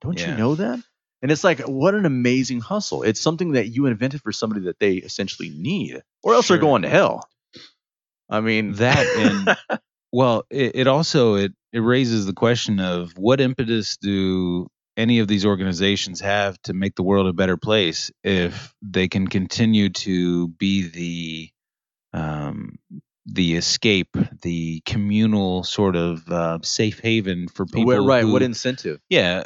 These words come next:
Speaker 2: what, yeah, what, uh, what incentive do they have when,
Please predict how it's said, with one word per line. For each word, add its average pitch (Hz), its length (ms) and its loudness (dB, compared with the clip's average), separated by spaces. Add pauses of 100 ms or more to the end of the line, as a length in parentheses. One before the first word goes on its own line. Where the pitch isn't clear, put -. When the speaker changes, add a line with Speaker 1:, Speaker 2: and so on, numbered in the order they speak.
(120)
Speaker 2:
what, 127 520 0 (220)
yeah, 139 200 2
what, 110 260 0 (120)
uh, 110 440 2
what 127 260 2
incentive 131 400 0
do 113 100 4
they 104 160 2
have 127 360 4
when, 98 480 0